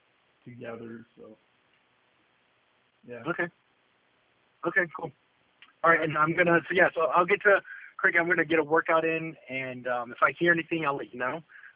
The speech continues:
Speaker 2: Um, if not, I'll just, when I get back home, uh, get to my computer and start cranking on it again. I'll start, uh, uh, sending stuff your way.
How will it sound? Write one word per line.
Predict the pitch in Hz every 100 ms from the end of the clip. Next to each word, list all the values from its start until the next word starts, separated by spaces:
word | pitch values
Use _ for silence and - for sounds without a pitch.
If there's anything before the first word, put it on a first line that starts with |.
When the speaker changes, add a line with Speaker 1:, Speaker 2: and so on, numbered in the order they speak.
| -
Speaker 2:
Um, | 127 123 120 117 110
if | 110
not, | 135 135 139
I'll | 123
just, | 127 - -
when | 123
I |
get | 117 123
back | 117 -
home, | 135 135 135 131 _ _
uh, | 104 98 101 104
get | 117 120
to |
my | 127
computer | 113 - 123
and | 117
start | 117 110
cranking | - 127 120
on | 110
it | 107
again. | 107 110 107
I'll | 104 -
start, | 113 110
uh, | 110 104 - - - - _ -
uh, | 101 101 -
sending | 117 110
stuff | - 110 -
your |
way. | 110